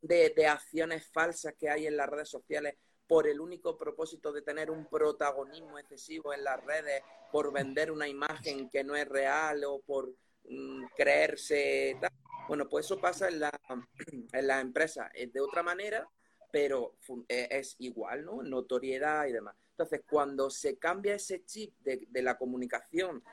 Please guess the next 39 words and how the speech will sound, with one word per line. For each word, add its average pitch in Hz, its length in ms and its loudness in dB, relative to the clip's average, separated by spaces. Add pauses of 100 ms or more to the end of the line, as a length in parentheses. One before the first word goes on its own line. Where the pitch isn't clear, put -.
(140)
de 127 160 2
trabaja-, 120 580 0
de, 127 380 2 (500)
de 120 260 -2
ofertas, 131 800 2
de, 127 400 -2 (300)
de 127 100 0
rollo 139 480 0
comercial, 143 880 -2
o, 123 220 -2
y 123 100 -10
se 143 180 -4
habla 147 220 0
de 139 80 -2
la 135 80 -2
historia 139 380 -2
de 135 80 0
talento, 143 720 -4 (220)
o 139 120 2
el 131 140 -2
cumpleaños 135 580 0
de 123 520 -2
Pepe, 143 500 0 (240)
o 131 380 2
ha 143 60 6
venido 143 260 -2
este 143 200 -4
cliente 147 360 -6
y - 20 -8
nos 135 120 -4
ha 127 40 -6
dicho 135 340 -8
esto, 147 340 -2
o 135 60 0
no 135 100 -6
ha 135 60 -2
pasado 131 400 -2
esta 131 200 -6
anécdota, 139 680 -2